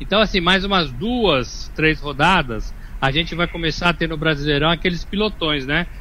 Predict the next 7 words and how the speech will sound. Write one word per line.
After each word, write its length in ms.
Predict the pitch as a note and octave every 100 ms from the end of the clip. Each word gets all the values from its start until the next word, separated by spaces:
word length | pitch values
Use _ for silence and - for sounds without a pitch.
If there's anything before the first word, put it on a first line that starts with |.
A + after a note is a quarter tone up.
| -
Pilotão 360 | E3+ F3+ E3 G#3+
da 120 | G3
frente, 580 | - G#3 A#3 A3 F3+ C3+
pilotão 360 | E3 E3+ G3+ G3+
intermediário, 1040 | F#3+ F#3+ F#3+ E3 F3+ G3+ G3+ F#3 C#3+ B2 - - -
o, 60 | D3+
o 500 | D3 D#3 D#3+ D#3+